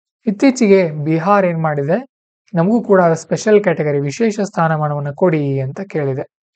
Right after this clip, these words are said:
ಆ, ಬಿಹಾರ, ಒಡಿಶಾ, ಆಂಧ್ರ ಪ್ರದೇಶ ಇವರೆಲ್ಲರೂ ಕೂಡ ಕೇಳ್ತಾ ಇದ್ದಾರೆ ಇತ್ತೀಚೆಗೆ. ಸ್ಪೆಷಲ್ ಕ್ಯಾಟಗರಿ ಸ್ಟೇಟಸ್ ಸಿಗಬೇಕು ಕೇಂದ್ರ ಸರ್ಕಾರದಿಂದ ಅಂತ ಅಂದ್ರೆ, ಅದು ಇಲ್ಲಿ, ಮ್, ಡಿಫಿಕಲ್ಟ್ ಟೆರೇನ್ ಅಲ್ಲಿ ಇರ್ಬೇಕು, ಎತ್ತರವಾದ ಪ್ರದೇಶ, ಮತ್ತೆ ಅಲ್ಲಿ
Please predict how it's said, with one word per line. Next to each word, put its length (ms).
ಆ, 280
ಬಿಹಾರ, 460
ಒಡಿಶಾ, 680
ಆಂಧ್ರ 340
ಪ್ರದೇಶ 300
ಇವರೆಲ್ಲರೂ 340
ಕೂಡ 180
ಕೇಳ್ತಾ 380
ಇದ್ದಾರೆ 180
ಇತ್ತೀಚೆಗೆ. 480
ಸ್ಪೆಷಲ್ 380
ಕ್ಯಾಟಗರಿ 340
ಸ್ಟೇಟಸ್ 520
ಸಿಗಬೇಕು 640
ಕೇಂದ್ರ 260
ಸರ್ಕಾರದಿಂದ 600
ಅಂತ 280
ಅಂದ್ರೆ, 460
ಅದು 360
ಇಲ್ಲಿ, 520
ಮ್, 320
ಡಿಫಿಕಲ್ಟ್ 460
ಟೆರೇನ್ 300
ಅಲ್ಲಿ 140
ಇರ್ಬೇಕು, 500
ಎತ್ತರವಾದ 440
ಪ್ರದೇಶ, 440
ಮತ್ತೆ 260
ಅಲ್ಲಿ 440